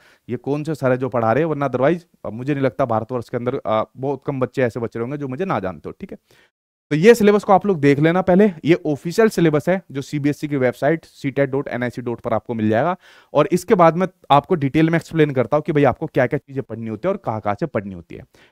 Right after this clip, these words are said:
लेकिन पहले गलतियों के बारे में बात करते हैं, पहले तो आपकी गलतियों को मैं बताता हूँ, क्योंकि बहुत से ल-, बच्चे फेल हो जाते हैं, ठीक है। जो बच्चे पास हो गए होंगे वो नीचे कमेंट करके बता देंगे कि हाँ भाई हमने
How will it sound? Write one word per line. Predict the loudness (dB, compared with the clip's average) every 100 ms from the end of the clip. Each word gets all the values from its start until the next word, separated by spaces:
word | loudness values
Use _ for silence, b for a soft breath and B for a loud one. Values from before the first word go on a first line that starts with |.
| 4
लेकिन | 4 4 2
पहले | 2 2 2
गलतियों | 2 2 0 0
के |
बारे | 2 2
में | 2
बात | 0 0
करते | -2 -2 0
हैं, | 2
पहले | 2
तो | 2
आपकी | -2 -2
गलतियों | 4 4 4 2
को | 0 -2 -2
मैं | 0
बताता | 0 -2 -6
हूँ, | -12 -12
क्योंकि | -10
बहुत | -8 -8
से | -4
ल-, | -4 -4
बच्चे | -8 -6 -2
फेल | 4 4
हो | 4
जाते | 0 -2 -8
हैं, | -4
ठीक | 0
है। | -2 b b b
जो | -4
बच्चे | -2 0
पास | 6 6 6
हो | 4
गए | 2
होंगे | 2 0
वो |
नीचे | 0 -2
कमेंट | 0 0 2
करके | 0 2 2
बता | 2 2
देंगे | 0 -4
कि | -2 2
हाँ | 4 4 4 2
भाई | 0
हमने | 0 0 -2 -4